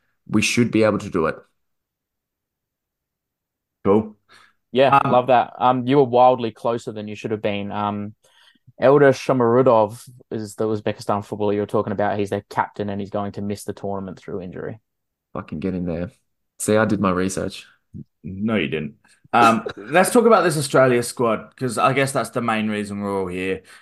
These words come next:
Speaker 2: Um, <laughs> where are we at with this, this squad? Are we, we, we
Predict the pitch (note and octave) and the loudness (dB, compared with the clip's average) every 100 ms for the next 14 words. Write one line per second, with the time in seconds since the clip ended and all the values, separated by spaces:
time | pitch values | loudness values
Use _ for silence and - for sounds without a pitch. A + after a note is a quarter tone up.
0 | _ F#2+ G#2 G2+ F#2 - _ _ _ _ | _ 2 4 2 -2 -10 _ _ _ _
1 | _ _ _ _ _ _ _ _ _ _ | _ _ _ _ _ _ _ _ _ _
2 | _ - C3+ - - - F3+ A3+ A#2+ G#2 | _ -6 -6 -6 -12 4 6 8 8 6
3 | E2 C#3 C3 A2+ - - - A2 - - | 4 2 -2 -6 -8 -12 -8 -4 -4 -2
4 | A2+ C#3+ G2 G2 A2 G2+ E2+ A2 - D2 | 2 6 6 4 2 0 -4 -4 -6 -6